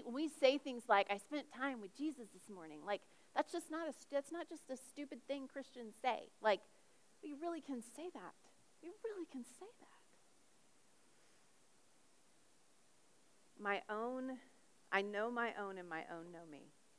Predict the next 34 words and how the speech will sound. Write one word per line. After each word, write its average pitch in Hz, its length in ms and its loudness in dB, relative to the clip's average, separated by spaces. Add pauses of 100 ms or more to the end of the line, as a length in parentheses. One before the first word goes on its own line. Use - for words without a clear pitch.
(680)
That's 233 180 -12
so 269 140 0
personal. 202 540 -12 (1000)
So 269 120 -6
personal. 226 480 -8 (240)
I 233 60 10
talked 285 240 0
to 330 40 -2
you 294 140 2
in 233 80 4
the 214 60 2
very 220 240 4
first 277 240 -8
week 226 160 -10
together. 151 460 -2 (1080)
We 214 80 2
were 214 140 6
kind 220 220 4
of 185 80 6 (200)
landing 214 520 6
the 202 80 2
plane 185 420 2
and, 165 80 -2
like, 156 220 -2
"Okay, 170 240 -2
what's 185 220 -4
a 190 40 0
practical 175 720 0
takeaway?" 156 680 -6
And 165 100 -12
I 165 60 -12
s-, - 300 -16
I, 165 240 -4
I 165 120 -10